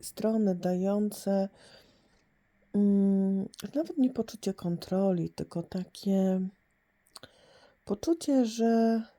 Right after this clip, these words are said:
wiemy, co tworzymy, poczucie kreacji, poczucie tego, że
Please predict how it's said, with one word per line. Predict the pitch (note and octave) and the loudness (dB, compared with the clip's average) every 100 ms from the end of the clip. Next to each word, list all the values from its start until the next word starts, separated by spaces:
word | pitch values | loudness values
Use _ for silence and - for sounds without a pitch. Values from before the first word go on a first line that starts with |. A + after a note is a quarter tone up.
| _ _ _ _ G#3+ | _ _ _ _ -6
wiemy, | G3+ B3+ B3 | 0 2 2
co | A3+ G3+ | 0 -4
tworzymy, | - - F3 D#3+ D#3+ E3 F3+ A#3+ D4 - _ - - - _ | -8 -4 -2 0 -2 0 -2 -4 -6 -12 _ -20 -20 -20 _
poczucie | F3+ - A#3+ - | -10 -6 -6 -4
kreacji, | A#3 - F3 D#3+ - D#3 E3 - - A#3 E4 E4+ _ _ - - - _ | -6 -4 -4 -4 -4 -6 -6 -10 0 0 0 -6 _ _ -20 -20 -20 _
poczucie | - G3+ C4 B3+ G#3+ | -10 -8 -6 0 0
tego, | G#3+ G#3+ G#3+ G3+ | 0 -2 0 0
że | F#3+ F#3 F#3+ F#3+ G3 | -2 -2 0 0 0